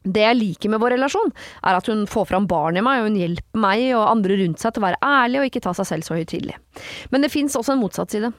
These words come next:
En usikker, impulsiv, emosjonell, ustabil og intens person. Og jo nærere en står personen, jo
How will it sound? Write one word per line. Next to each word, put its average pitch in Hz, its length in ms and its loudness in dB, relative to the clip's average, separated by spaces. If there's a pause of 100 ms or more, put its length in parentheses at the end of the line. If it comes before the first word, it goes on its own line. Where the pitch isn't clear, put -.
(100)
En 233 160 0
usikker, 226 560 -2
impulsiv, 185 560 -2
emosjonell, 208 540 -2 (100)
ustabil 180 460 -2
og 220 80 -2
intens 180 420 -4
person. 233 380 -2 (420)
Og 233 160 2
jo 254 80 4
nærere 214 460 4
en 240 100 -2
står 190 220 -2
personen, 233 320 -2
jo - 20 -6